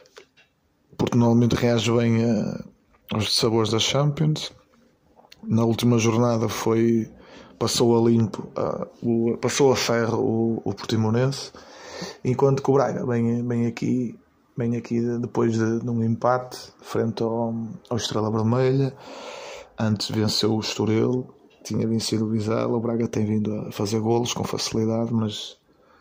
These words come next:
só, com o Estoril só não sofreu porque não calhou, sofreu com o Vizela e vai sofrer agora.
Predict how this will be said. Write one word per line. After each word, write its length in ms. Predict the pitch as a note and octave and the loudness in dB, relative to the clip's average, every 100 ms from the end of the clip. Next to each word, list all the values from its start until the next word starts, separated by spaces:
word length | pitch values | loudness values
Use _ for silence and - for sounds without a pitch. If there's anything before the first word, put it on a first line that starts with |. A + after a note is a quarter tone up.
| _ - _ | _ -20 _
só, 340 | - A2 - - - | -6 -4 -4 -8 -4
com 180 | A2+ | 0
o 20 | A2+ | 0
Estoril 480 | - A2+ A2+ A2 | 0 2 2 0
só 180 | G2+ A2 | -2 -2
não 80 | A2+ | -2
sofreu 300 | - - A2 | -2 -4 -4
porque 200 | - - | -4 -2
não 120 | A2 | 0
calhou, 420 | G#2 A2 B2 D3 | 2 2 6 6
sofreu 220 | C#3+ - A2 | 4 -2 -2
com 100 | A2 | 0
o 20 | |
Vizela 460 | G#2 A#2 B2+ C#3 | 2 2 2 2
e 40 | A2+ | 2
vai 100 | A#2+ | 0
sofrer 300 | - G2 A2 | 0 -2 -2
agora. 400 | A2 A#2+ B2+ | 0 0 0